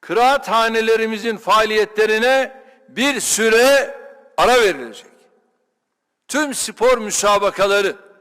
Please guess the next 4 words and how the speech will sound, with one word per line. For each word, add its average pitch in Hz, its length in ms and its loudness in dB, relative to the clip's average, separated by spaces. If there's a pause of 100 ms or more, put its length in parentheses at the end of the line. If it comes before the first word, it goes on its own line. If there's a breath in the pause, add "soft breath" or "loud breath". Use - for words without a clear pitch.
(500)
seyircisiz 220 880 -6
oynanmaya 208 1000 -2 (300)
devam 208 380 2
edecek. 117 340 -16